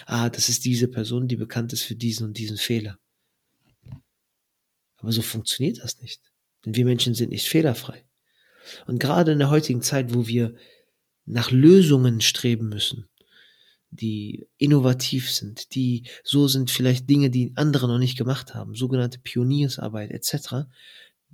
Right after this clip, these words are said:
Natürlich soll man auf Dinge mit einem kritischen Blick drauf achten und nicht naiv sein. Aber gleichzeitig sollten wir nicht diejenigen sein, die, sobald ein Fehler da ist, dass man jemanden cancelt, dass man jemanden die Beine wegzieht, dass man jemandem sagt,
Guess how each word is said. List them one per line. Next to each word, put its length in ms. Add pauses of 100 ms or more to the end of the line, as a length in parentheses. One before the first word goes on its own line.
(320)
Natürlich 420
soll 120
man 280
auf 160
Dinge 260
mit 140
einem 200
kritischen 400
Blick 220
drauf 220
achten 320
und 100
nicht 160
naiv 320
sein. 240 (560)
Aber 180
gleichzeitig 540
sollten 260
wir 60
nicht 180
diejenigen 380
sein, 180
die, 100
sobald 640
ein 180
Fehler 360
da 260
ist, 340 (840)
dass 160
man 100
jemanden 480
cancelt, 520
dass 100
man 140
jemanden 280
die 100
Beine 360
wegzieht, 400
dass 140
man 100
jemandem 300
sagt, 340